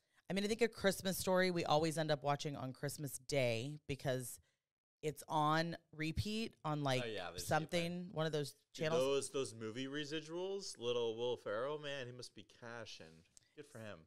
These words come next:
Speaker 1: Um, what else is a staple? It's a Wonderful Life.
Speaker 2: Oh, yeah, that, that movie, like, in the fifties or
Speaker 1: Ugh,
Speaker 2: sixties. Yeah,
Speaker 1: yes.
Speaker 2: yeah.
Speaker 1: Is such a feel-good movie. So I
Speaker 2: Yeah.
Speaker 1: do force the kids typically to watch that with me one time during Christmas. Other than that,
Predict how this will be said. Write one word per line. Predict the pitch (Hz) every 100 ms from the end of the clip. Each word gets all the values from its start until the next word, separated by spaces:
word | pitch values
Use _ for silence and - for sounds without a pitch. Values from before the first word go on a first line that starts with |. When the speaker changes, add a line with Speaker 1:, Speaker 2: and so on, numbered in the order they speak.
| 170
Speaker 1:
Um, | 180 165 151 143 143 -
what | 160 175
else | 165 131 -
is | -
a | 139 - -
staple? | - - 143 127 123 92 113 120 _ _ _ _ _ _ 196
It's | 202 196
a |
Wonderful | 156 143 127 - 127
Life. | 131 90 - -
Speaker 2:
Oh, | 117 117
yeah, | 110 107
that, | 107 107 104
that | 107 90 _ 117 123
movie, | 123 110
like, | 98
in | 110
the | 90
fifties | 107 98 120
or | 190
Speaker 1:
Ugh, | 185 156
Speaker 2:
sixties. | - - 120 113
Yeah, | 160 139 92
Speaker 1:
yes. | - -
Speaker 2:
yeah. | 87 78 - _ _ -
Speaker 1:
Is | 151
such | - 180 170
a | 165
feel-good | - 139 131 110
movie. | 113 110 104 123
So | 135 143
I |
Speaker 2:
Yeah. | 143
Speaker 1:
do | 165 160 156 - -
force | 151 143 -
the | 151
kids | 139 127 -
typically | - 139 131
to | 127
watch | 120 -
that | 110 95
with | 120
me | 120 123 - -
one | 120 123
time | 117 120 135
during | 135 131
Christmas. | 143 160 156 - _ - - - - - -
Other | 220 277
than | 285 269
that, | 233 233 233